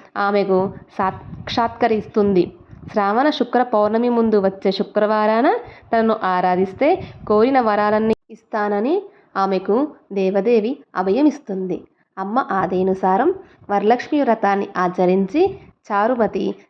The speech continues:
సమస్త సిరి సంపదలను అందుకుందని ఈశ్వరుడు గౌరికి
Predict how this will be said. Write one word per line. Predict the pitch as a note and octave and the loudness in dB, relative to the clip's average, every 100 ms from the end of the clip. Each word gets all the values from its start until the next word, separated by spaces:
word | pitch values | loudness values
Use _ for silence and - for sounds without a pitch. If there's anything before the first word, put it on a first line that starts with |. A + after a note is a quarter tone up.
| _ A3+ | _ -6
సమస్త | A3 C4+ C#4 D4+ | -4 -4 -4 -4
సిరి | A#3+ G#3+ | -2 -2
సంపదలను | G#3+ G#3+ G#3 G#3 G3 G3+ F4 F#4+ _ - | 0 -2 0 0 2 2 0 -2 _ -10
అందుకుందని | G3+ G3+ A#3 A#3 G#3 G3 D4 G4 - - | -6 -4 -2 0 2 2 2 -2 -8 -14
ఈశ్వరుడు | G#3 A#3 - A3 F#3+ F#3 F#3+ F#3+ _ - | -10 -8 0 2 4 2 2 -2 _ -6
గౌరికి | G#3 G#3 A3+ A3 G#3+ | 0 2 2 0 -2